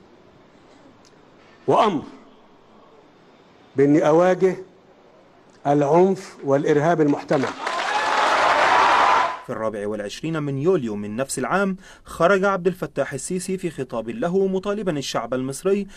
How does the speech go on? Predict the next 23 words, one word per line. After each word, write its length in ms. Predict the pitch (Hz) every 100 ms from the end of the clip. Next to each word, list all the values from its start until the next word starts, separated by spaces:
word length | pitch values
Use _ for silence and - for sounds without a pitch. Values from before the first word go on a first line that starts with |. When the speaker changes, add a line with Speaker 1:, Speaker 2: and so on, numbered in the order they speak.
| - -
Speaker 2:
بتفويضه 640 | 170 185 185 151 185 196 175
لمواجهة 760 | 170 151 139 131 117 139 131 123
العنف 400 | 113 170 180 196
والإرهاب 540 | 180 131 117 123 120
المحتمل 680 | 113 127 - 208 208 208 208 - - -
عبر 340 | 214 214 247
النزول 420 | 233 226 226 170
في 120 | 143
تظاهرات 600 | 143 127 123 120 120 120
الجمعة 440 | 117 107 185 185 156
التالية 480 | 143 - 208 214 180 127
للخطاب. 580 | 131 160 202 202 147 - _ _ _
قبل 220 | - 185 214
خطاب 360 | 220 240 254
السيسي 440 | 180 - 143 - 120
وعلى 340 | 120 131 139
مدار 300 | 143 160 202
الأيام 500 | 190 147 139 185 160
اللاحقة 520 | 127 117 110 151 139 135
لبيان 460 | 127 131 151 175
الثالث 420 | 127 - 117 120
من 200 | 120 120
يوليو، 460 | 143 170 151 147